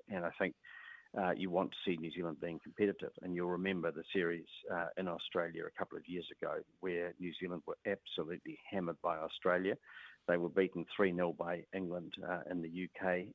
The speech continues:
and they've just been beaten very badly by England in their home conditions. So, uh, you know, I, I think when you see sides starting to perform in that way,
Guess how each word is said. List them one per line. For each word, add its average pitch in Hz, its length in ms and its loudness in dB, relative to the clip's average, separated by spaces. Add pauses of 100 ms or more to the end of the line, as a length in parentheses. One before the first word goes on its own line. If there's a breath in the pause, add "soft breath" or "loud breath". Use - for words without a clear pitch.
and 87 140 -2
they've 87 140 -2
just - 160 -6
been 85 200 -2
beaten 87 380 -2
very 90 280 2
badly 87 340 -2
by 85 180 0
England 82 300 -6
in 85 60 -10
their 82 180 -4
home 87 220 -4
conditions. - 520 -10
So, 85 200 4 (640 loud breath)
uh, 101 200 8
you 107 100 4
know, 90 180 4 (180)
I, - 220 8
I 98 40 10
think - 240 0 (180)
when 101 140 6
you 87 80 4 (120)
see 104 240 6
sides 92 320 8
starting 87 320 2
to 76 60 -8
perform 85 400 2
in 80 120 -2
that 82 200 -6
way, 92 360 4